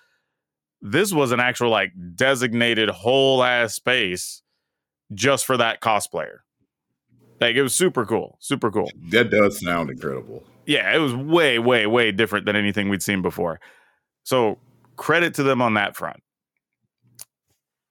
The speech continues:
Speaker 1: The other thing, too, that was interesting. Well, dude, okay. Before I leave the cosplayer note, did you see the winner of the cosplay contest?
Speaker 2: I knew who the winner was as soon as I, <laughs> as soon as I
Speaker 1: Same.
Speaker 2: saw their costume.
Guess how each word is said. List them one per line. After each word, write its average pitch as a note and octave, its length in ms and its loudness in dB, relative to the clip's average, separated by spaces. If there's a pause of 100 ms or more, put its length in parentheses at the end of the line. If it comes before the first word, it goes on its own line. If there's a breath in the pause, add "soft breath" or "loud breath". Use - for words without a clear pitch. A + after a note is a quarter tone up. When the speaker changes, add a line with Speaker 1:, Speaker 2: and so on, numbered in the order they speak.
(280)
Speaker 1:
The C#3 300 0
other B3 240 2
thing, D3 360 0
too, G#2+ 360 0 (460)
that A2+ 140 2
was A2 160 2
interesting. F#2+ 460 -2
Well, D3 280 2 (800 soft breath)
dude, A2 380 0
okay. G#2 380 0 (560)
Before C3+ 260 2
I C3+ 60 2
leave A#2+ 180 2
the - 60 -10
cosplayer G#2 460 0
note, E2 260 -6 (680)
did G#2+ 80 -2
you D3 60 0
see G3 120 2
the D3+ 100 2
winner D3 200 2
of B2+ 80 2
the A#2 120 -2
cosplay A#2 380 2
contest? A2 640 0 (640)
Speaker 2:
I C#3 140 2
knew C#3 300 6
who C3+ 160 4
the B2 80 8
winner B2 280 6
was A#2+ 300 8
as - 80 -8
soon C3 160 6
as A2+ 100 4
I, A2 160 8
<laughs> - 500 4
as - 100 -2
soon F#3 180 8
as C#3+ 80 6
I C#3 120 8
Speaker 1:
Same. - 20 4
Speaker 2:
saw D#3 260 6
their C3 160 6
costume. A#2 720 2